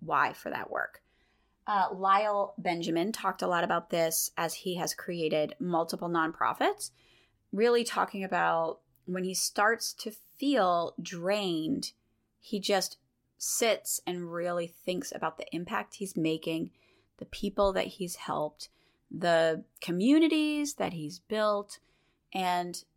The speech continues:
that alone, even if you're sort of in a busy season and you don't have the time to take a few days off, uh, which, you know, certainly probably is speaking to anyone who works in retail during the holiday season, that kind of why,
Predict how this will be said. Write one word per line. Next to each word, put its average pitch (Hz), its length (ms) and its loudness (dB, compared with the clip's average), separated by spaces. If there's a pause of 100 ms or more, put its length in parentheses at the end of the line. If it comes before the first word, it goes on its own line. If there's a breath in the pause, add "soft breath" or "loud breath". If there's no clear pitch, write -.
(100)
that 214 440 4
alone, 214 680 0 (680)
even 208 360 0
if 175 520 0
you're 185 160 -6
sort 180 240 -4
of 170 60 -6
in 165 100 0
a 151 40 0
busy 226 380 2
season - 680 -4 (760)
and 185 140 -2
you 170 120 -4
don't 233 340 2
have 226 120 -4
the 196 80 -4
time 175 280 -2
to - 60 -12
take 254 280 -4
a 208 40 -2
few 190 200 -4
days 170 200 0
off, - 400 -2 (580)
uh, 175 160 0
which, - 480 -6
you 185 120 -4
know, 160 140 -2
certainly 180 380 -2
probably 170 300 0
is 160 100 -2
speaking 175 380 -2
to 175 120 -6
anyone 170 260 -2
who 170 60 -6
works 175 200 -6
in 160 140 -4
retail 185 320 -4
during - 180 -6
the - 60 -6
holiday 202 360 0
season, - 460 -6 (920 soft breath)
that 214 480 2
kind 202 260 -6
of 180 180 -2
why, 180 800 0